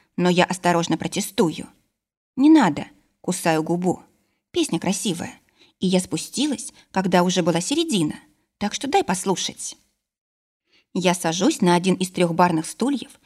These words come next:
и опускаю руки на выпирающую часть островка, занимающийся приготовлением ужина хозяин дома прямо перед моим носом. «Ян, я получила деньги». Он продолжает молча нарезать свежие шампиньоны.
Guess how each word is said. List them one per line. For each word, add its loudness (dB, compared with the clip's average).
и 2
опускаю 2
руки 2
на 2
выпирающую 0
часть -4
островка, -6
занимающийся 2
приготовлением 2
ужина 0
хозяин 0
дома 0
прямо 2
перед 0
моим 2
носом. -2
«Ян, 0
я 0
получила -4
деньги». -2
Он 4
продолжает 2
молча 0
нарезать 0
свежие 0
шампиньоны. -2